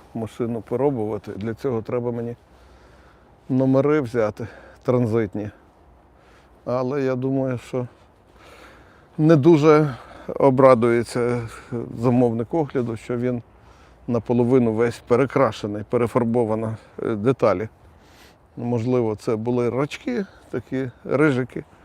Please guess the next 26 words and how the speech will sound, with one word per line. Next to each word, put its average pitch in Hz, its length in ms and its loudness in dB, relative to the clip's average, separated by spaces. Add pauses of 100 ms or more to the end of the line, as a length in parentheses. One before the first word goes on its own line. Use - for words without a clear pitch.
(420)
їх 120 200 -8 (120)
поза-, 123 420 0
позадували. 127 680 4
Не 143 120 6
видно 196 360 4
так, 117 200 -2
щоб 120 160 -8
там 120 220 -2
було 117 220 -2
щось 113 220 -4
задуто. 131 520 -2 (760)
Дуже 127 340 2
непогано, 135 720 -2 (180)
е, - 40 -10 (760)
с-, - 400 -18 (400)
профарбовано, 139 880 0
але 165 380 0 (2500)
коли 127 260 -2
машина 131 480 -2
йде, 123 300 -2 (1400)
коли 151 200 6
машину 180 400 4
беруть 156 280 6
українці, 151 560 2
це 127 160 -6
зовсім 135 520 0